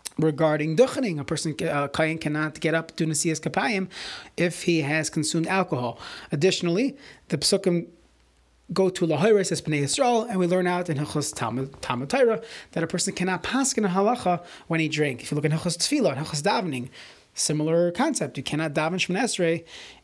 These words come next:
if you drink. Even a little bit, a person's not allowed to daven lechatchila. So, a lot of halachas that come out of this, obviously ask a posek, as this is not a halacha share.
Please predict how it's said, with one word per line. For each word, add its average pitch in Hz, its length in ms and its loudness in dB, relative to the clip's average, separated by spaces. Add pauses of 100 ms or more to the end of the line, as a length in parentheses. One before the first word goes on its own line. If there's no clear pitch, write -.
(100)
if 180 280 0
you 170 200 0
drink. 160 320 0
Even 214 180 2
a 196 60 4
little 294 160 2
bit, 240 160 -4
a 135 40 -4
person's 156 300 -4
not 160 220 0
allowed 147 100 -2
to 156 60 -2
daven 143 260 -2
lechatchila. 127 540 -6 (240)
So, 131 340 -4 (960)
a 196 60 0
lot 247 180 4
of 190 60 0
halachas 196 420 2
that 156 80 -4
come 196 160 -2
out 254 120 2
of 208 60 0
this, 190 320 -2
obviously 165 420 -2
ask 160 200 -2
a 151 60 -2
posek, 156 480 0 (380)
as 151 140 0
this 156 160 0
is 160 60 -2
not 156 160 0
a 143 40 -2
halacha 170 420 0
share. 120 320 -4